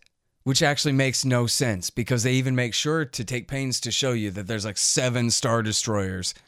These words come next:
chasing this one Rebel ship. And they all have, what, like, fifty tie fighters each? But at some point, there's this throwaway line. "Pull back the tie fighters. We can't cover you from here." Huh? What?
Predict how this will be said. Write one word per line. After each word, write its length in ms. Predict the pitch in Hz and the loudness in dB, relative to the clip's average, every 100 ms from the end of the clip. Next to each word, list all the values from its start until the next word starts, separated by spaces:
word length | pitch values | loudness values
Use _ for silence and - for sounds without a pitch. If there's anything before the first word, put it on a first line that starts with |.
| _ - | _ -4
chasing 480 | - 120 107 120 110 | -2 0 0 0 0
this 240 | 110 - | 0 -2
one 240 | 110 110 | 0 0
Rebel 280 | 104 107 101 | 0 -2 -2
ship. 360 | 101 127 107 - _ _ _ _ _ _ _ - | -2 -2 -2 -6 _ _ _ _ _ _ _ -4
And 140 | 139 | 0
they 140 | 135 139 | 2 2
all 160 | 135 | 2
have, 200 | 135 131 | 2 0
what, 240 | 131 127 85 | -2 -4 -4
like, 180 | 101 | -8
fifty 320 | - 120 - 117 | -4 -4 -2 -2
tie 200 | 123 117 | 0 -2
fighters 420 | 127 120 117 117 | 0 -2 -2 -2
each? 260 | 131 - _ _ _ _ _ _ | -4 -6 _ _ _ _ _ _
But 120 | 139 | -4
at 40 | 131 | 0
some 200 | 180 151 | 0 2
point, 200 | 165 127 | 0 0
there's 180 | 135 | 0
this 180 | 139 123 | 0 0
throwaway 400 | - 160 151 147 | 0 2 4 4
line. 340 | 143 143 107 - _ _ _ _ _ _ _ _ _ _ _ _ | 2 0 -2 -6 _ _ _ _ _ _ _ _ _ _ _ _
"Pull 140 | 180 165 | -4 0
back 240 | 175 170 | 0 0
the 60 | 160 | 0
tie 240 | 165 165 | 2 0
fighters. 460 | - 117 95 87 - | 2 0 0 -2 -2
We 140 | 180 | 0
can't 300 | 170 165 - | 2 0 2
cover 260 | 170 170 135 | 2 2 2
you 200 | 120 135 | 2 2
from 200 | 147 135 | 2 2
here." 300 | 156 101 - _ _ - | 2 0 -6 _ _ -8
Huh? 280 | - 151 196 _ _ _ _ _ _ _ | -2 -2 -2 _ _ _ _ _ _ _
What? 220 | - - | -4 -4